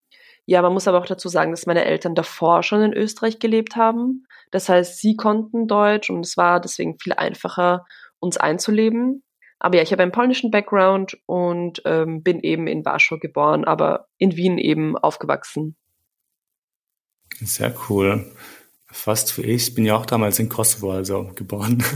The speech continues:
Speaker 2: <laughs> Aber nach Kos-,
Speaker 1: Echt?
Speaker 2: äh, nach Österreich dann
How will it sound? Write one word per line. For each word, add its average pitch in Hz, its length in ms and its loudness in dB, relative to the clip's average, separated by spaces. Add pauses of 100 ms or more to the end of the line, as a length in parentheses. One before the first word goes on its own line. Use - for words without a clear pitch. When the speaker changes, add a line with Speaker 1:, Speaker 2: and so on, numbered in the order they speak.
(360)
Speaker 2:
<laughs> 277 440 0
Aber 127 240 0
nach 123 240 0
Kos-, 254 200 4
Speaker 1:
Echt? - 60 -8
Speaker 2:
äh, 120 120 0
nach 113 140 -2
Österreich 117 500 0
dann 110 360 -4